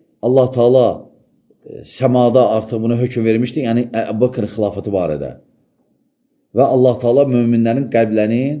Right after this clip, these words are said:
yəni ona razılaşdırmışdı. Sonra və fi sahih an Anas an ibn Malik qala kanat Zeynəb tafxar ala azvacin Nabi sallallahu aleyhi ve sellem taqulu zavvacakun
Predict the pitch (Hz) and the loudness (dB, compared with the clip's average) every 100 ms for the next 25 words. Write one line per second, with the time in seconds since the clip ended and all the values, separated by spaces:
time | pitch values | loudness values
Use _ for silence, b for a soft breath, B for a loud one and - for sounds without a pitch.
0 | 151 _ _ _ _ _ _ _ 85 113 | -12 _ _ _ _ _ _ _ -4 -2
1 | 113 113 120 135 139 - 107 110 101 101 | 0 0 2 2 -2 -8 -4 -2 0 -2
2 | - 101 92 90 - - _ _ _ _ | -4 -8 -8 -10 -14 -20 _ _ _ _
3 | _ _ b b b - 156 156 139 123 | _ _ b b b 2 6 6 2 -2
4 | 135 143 151 131 139 139 143 131 - 127 | -2 2 4 4 0 -2 -2 -2 -4 -4
5 | 127 123 123 131 127 - 135 135 131 139 | 0 0 2 2 0 2 2 2 2 2
6 | 139 127 98 120 135 117 101 - B B | 2 2 2 2 2 2 -2 -8 B B
7 | B _ 170 165 139 135 - 127 127 117 | B _ 0 0 2 0 2 2 2 0
8 | 107 131 120 123 120 127 131 117 113 123 | 2 2 2 0 0 0 0 2 4 2
9 | 113 117 117 107 110 131 117 107 120 127 | 2 -2 -4 -4 -2 0 2 2 4 4
10 | 127 127 - 143 | 2 0 0 -2